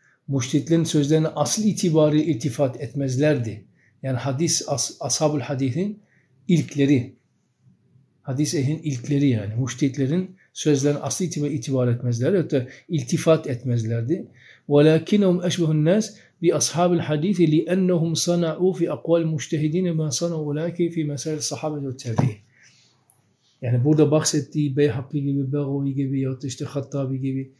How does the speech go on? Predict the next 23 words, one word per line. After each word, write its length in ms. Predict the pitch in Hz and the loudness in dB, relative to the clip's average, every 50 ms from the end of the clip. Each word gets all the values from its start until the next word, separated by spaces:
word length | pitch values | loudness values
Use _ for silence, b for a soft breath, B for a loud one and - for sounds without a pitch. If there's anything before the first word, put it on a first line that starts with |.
| b b b | b b b
yani 260 | 131 131 131 127 123 143 | -6 -4 -2 -2 0 2
bunlar, 440 | 147 143 143 143 156 196 196 - - _ _ _ _ _ _ _ _ _ _ _ _ _ - | 2 2 2 2 2 0 -2 -6 -14 _ _ _ _ _ _ _ _ _ _ _ _ _ -2
bunlar 420 | 156 151 160 180 185 170 151 135 127 | 2 2 4 4 4 4 2 2 2
diyor, 260 | 143 156 196 220 226 - - - _ _ _ _ _ _ _ _ _ _ _ _ - | 4 4 4 4 2 -2 -6 -16 _ _ _ _ _ _ _ _ _ _ _ _ -6
yani 120 | 139 131 117 | -4 -4 -2
hadis 460 | 120 147 147 165 214 214 - - - | 0 0 2 2 2 2 2 0 0
ehline 680 | 185 170 156 160 175 170 170 170 151 135 - - - - _ _ _ _ _ _ _ _ _ _ _ _ _ _ | 2 4 4 4 4 2 2 2 0 0 -2 -6 -20 -20 _ _ _ _ _ _ _ _ _ _ _ _ _ _
çok 320 | - 175 170 165 - - 165 | 0 0 0 0 0 0 0
yakınlar, 520 | 147 - - 196 208 220 190 165 147 143 | 0 0 2 2 4 6 6 4 4 4
benziyorlar 680 | 151 151 147 143 160 202 202 185 185 214 220 214 - - | 4 4 2 2 2 4 4 4 6 4 2 0 -2 -4
ama 200 | 160 170 175 175 | -2 -2 0 -2
o 120 | 175 - - | -2 0 2
ilk 240 | 220 220 - - - | 2 2 2 0 -4
hadis 440 | - 160 165 160 190 - - - | -2 0 0 0 0 -2 -6 -4
ehli 300 | - 165 156 156 180 180 | -2 -2 -2 -2 -2 -2
gibi 240 | 190 196 196 190 156 | -2 -2 0 2 2
değiller. 360 | 175 175 170 143 131 120 117 - | 2 2 2 2 0 -2 -2 -4
Çünkü 220 | - 147 139 - | -6 -10 -8 -6
ilk 180 | 214 202 - 160 | -6 -4 -2 0
hadis 280 | 165 165 190 185 165 | 0 0 0 0 0
ehli 300 | 170 156 156 160 170 170 | 0 2 2 2 0 0
ne 180 | 180 185 175 160 | -2 -2 -2 0
derdi? 400 | 160 156 151 156 202 214 214 | -2 -2 -2 -2 -4 -4 -6